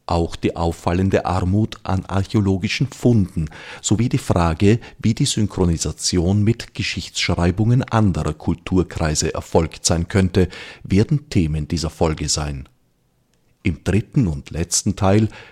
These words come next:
der in vierzehn Tagen, Donnerstag, den sechsundzwanzigsten dritten zweitausendneun, ebenfalls siebzehn Uhr dreißig bis achtzehn Uhr folgt,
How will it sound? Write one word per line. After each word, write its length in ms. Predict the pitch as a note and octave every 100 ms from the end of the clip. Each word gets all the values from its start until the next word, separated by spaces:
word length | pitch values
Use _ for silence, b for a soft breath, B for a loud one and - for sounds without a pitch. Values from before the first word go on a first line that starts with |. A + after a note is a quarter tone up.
| B
der 120 | F#2
in 120 | - E2
vierzehn 440 | - F2+ - D#2
Tagen, 500 | F2+ D#2+ D#2 A2 A2+ -
Donnerstag, 600 | - D#3 - - D#2 -
den 140 | - -
sechsundzwanzigsten 1080 | E2+ - - D2+ - E2 E2 G2 - G2
dritten 440 | F2 F#2+ - G#2+ -
zweitausendneun, 960 | F2 F2+ F#2+ F#2 G2 F2+ F2+ G2 A#2+ D3+ -
ebenfalls 640 | B2 E2 D2 D2+ D2 -
siebzehn 380 | E2+ - - D#2
Uhr 100 | D2+
dreißig 460 | - D#2+ D2+ D#2 -
bis 160 | D#2+ -
achtzehn 440 | D#2+ - - D2+
Uhr 200 | - F#2+
folgt, 500 | - G2+ G2+ -